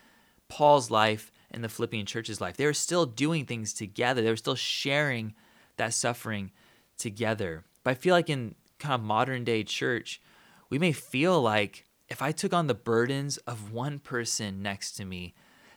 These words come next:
that would be too much for me. That would be crushing to my spirit and to my life. And I feel like this is one of the greatest tra-, tragedies of the modern church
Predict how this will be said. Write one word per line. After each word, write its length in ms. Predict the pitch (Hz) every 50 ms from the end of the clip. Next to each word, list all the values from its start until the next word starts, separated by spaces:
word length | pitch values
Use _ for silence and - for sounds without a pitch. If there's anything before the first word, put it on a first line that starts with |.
| _ _ -
that 200 | 131 120 - -
would 140 | 156 147 117
be 140 | 127 120
too 320 | 110 - - - 135 123 117
much 280 | 110 98 101 - -
for 200 | - - 101 92
me. 320 | 87 87 85 82 82 82 _ _ _ - - _ _ -
That 340 | 110 131 123 131 135 -
would 120 | 165 160 131
be 140 | 135 139 -
crushing 640 | - - - - 135 120 120 117 - - 113 98 95
to 120 | - -
my 120 | 98 90 90
spirit 720 | - - - - - - 117 113 113 117 117 - - _ _ _ _ _ _ _ _
and 140 | - 104 -
to 120 | - 117
my 180 | 107 101 98 95
life. 520 | 95 90 90 90 82 82 - - - - _ _ _ _ _ _ _ _ _ _ _ _ _ _ _ _ _ _ _ _ _ _ _ _ _ _ - - -
And 100 | - 110
I 100 | 123 160
feel 240 | 156 - 160 156 127
like 340 | 117 110 104 - - - _ _ - - - _ _ _ _ _ _ _ _
this 140 | - 131 127
is 40 | 135
one 160 | 143 139 127
of 60 | 113
the 80 | 92 104
greatest 360 | 110 117 123 123 117 - -
tra-, 300 | - 123 110 113 120 - - - _ _
tragedies 640 | - - 135 123 147 143 127 101 117 117 110 110 104 -
of 420 | - - 120 117 113 117 113 113
the 80 | - 113
modern 520 | 107 104 101 104 110 113 110 110 110 110 - _ _ _ _
church 520 | - - 165 170 127 - - - - -